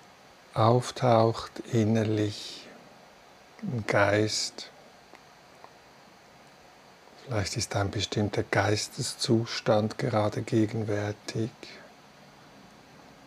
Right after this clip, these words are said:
ein Gefühl oder eine Gemütsverfassung. Und ich versuche nicht aktiv dies zu verändern im Moment, sondern nehme einfach wahr, ein- und ausatmend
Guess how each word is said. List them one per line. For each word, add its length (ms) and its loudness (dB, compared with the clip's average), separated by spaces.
ein 80 -4
Gefühl 880 4
oder 320 -6
eine 120 -4
Gemütsverfassung. 1600 -2
Und 120 2
ich 160 4
versuche 520 8
nicht 680 4
aktiv 880 2
dies 260 4
zu 140 0
verändern 920 4
im 120 2
Moment, 480 2
sondern 360 2
nehme 280 4
einfach 440 -2
wahr, 500 2
ein- 360 -2
und 240 -4
ausatmend 1300 -2